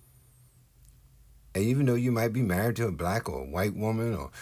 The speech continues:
whatever, you can be a mixed couple with mixed kids. It doesn't matter. You still have that bias.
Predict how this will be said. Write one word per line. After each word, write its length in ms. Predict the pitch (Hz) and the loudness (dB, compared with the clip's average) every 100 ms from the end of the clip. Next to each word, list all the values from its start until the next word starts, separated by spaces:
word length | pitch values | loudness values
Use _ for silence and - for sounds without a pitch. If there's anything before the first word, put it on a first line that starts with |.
| - - | -20 -6
whatever, 420 | 92 101 110 92 | 0 2 4 2
you 120 | 101 127 | 0 2
can 100 | 120 | 2
be 100 | 110 | 2
a 40 | |
mixed 320 | 113 127 - | 2 2 0
couple 300 | 131 120 123 | 0 0 2
with 180 | 123 127 | 4 4
mixed 300 | 127 127 - | 4 2 0
kids. 340 | 151 123 - 107 | 2 2 0 -6
It 120 | 87 | 0
doesn't 360 | 110 104 113 | 0 0 0
matter. 260 | 107 113 101 | 2 2 2
You 140 | 87 | -2
still 280 | 85 - 101 | -4 -4 -2
have 200 | 98 92 | -2 -2
that 240 | 90 85 78 | -4 -6 -4
bias. 560 | 87 87 80 - - | -4 -4 -8 -14 -16